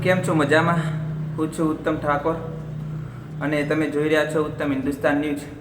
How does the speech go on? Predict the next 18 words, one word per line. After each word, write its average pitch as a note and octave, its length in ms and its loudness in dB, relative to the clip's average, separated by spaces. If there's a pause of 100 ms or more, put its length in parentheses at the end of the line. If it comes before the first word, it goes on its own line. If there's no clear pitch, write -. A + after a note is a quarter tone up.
(680)
તો F#3 100 0
મિત્રો, F3 360 0 (640)
આપણે D3 220 0
વાત D#3+ 280 4
કરવી D#3+ 220 2
છે D#3+ 140 -4
કે D3+ 160 -2
જે D3 200 0
તમે E3 220 2
હાલમાં C#3 360 2
જોતા C#3 320 2
હશો, C#3+ 180 -2 (140)
જે C#3 140 -2 (720)
ગંભીરિયા D3 520 2
બ્રિજની D3+ 480 0
જે C#3+ 180 -2
દુર્ઘટના C#3+ 520 -2
ઘટી C#3+ 420 0